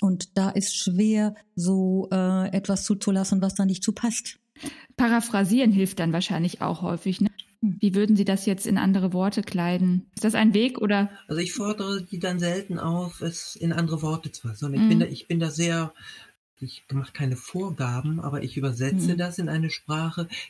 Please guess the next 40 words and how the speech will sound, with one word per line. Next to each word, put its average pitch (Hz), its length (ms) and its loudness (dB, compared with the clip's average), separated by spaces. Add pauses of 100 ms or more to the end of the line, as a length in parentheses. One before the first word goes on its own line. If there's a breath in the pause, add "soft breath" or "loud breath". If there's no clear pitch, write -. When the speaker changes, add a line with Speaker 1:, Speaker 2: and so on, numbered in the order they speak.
Speaker 3:
gebe 165 180 -2
das - 160 -4
vielleicht 143 420 -6
zurück 175 500 -4
und 170 160 -4
sag: 151 460 -6 (520 soft breath)
„Helfen 165 360 0
Sie 151 140 2
mir, 127 400 0 (160 soft breath)
habe 143 180 -6
ich 143 100 -8
das 147 240 -6
richtig 151 320 -6
verstanden? 170 400 -2
Habe 151 100 -2
ich 143 60 -10
das - 180 -6
richtig 156 320 -6
formuliert? 170 680 -2 (280 soft breath)
Speaker 2:
Ja. 226 240 4 (140)
Speaker 3:
Was 156 240 -4
wär's, 156 260 -2
wenn 143 120 0
wir 147 120 -2
das 147 220 -4
jetzt 143 160 -6
Ihrer 120 180 -4
Frau 151 300 -4
so 156 140 -4
sagen 143 380 0
würden? 110 340 -2 (140)
Würde 135 240 -4
sie - 120 4
Speaker 2:
Mhm, 113 60 8
Speaker 3:
das 220 240 6
Speaker 2:
ah, 226 40 4
ja. 220 60 6
Speaker 3:
verstehen?“ 147 500 0 (520 loud breath)
Also 135 220 -4
ich - 420 -10